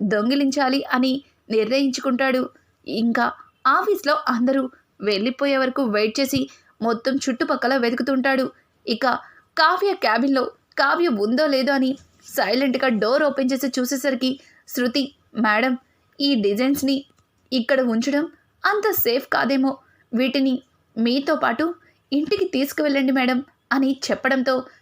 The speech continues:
దానికి కావ్య, "చూడు శృతి, పొరపాటున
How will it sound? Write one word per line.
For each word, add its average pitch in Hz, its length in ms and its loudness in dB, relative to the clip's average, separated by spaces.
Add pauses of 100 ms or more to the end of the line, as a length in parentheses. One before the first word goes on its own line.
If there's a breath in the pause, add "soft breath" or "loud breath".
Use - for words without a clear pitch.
(140)
దానికి 262 360 0
కావ్య, 233 460 0 (460 loud breath)
"చూడు 240 260 0
శృతి, 262 420 -2 (360)
పొరపాటున 277 600 0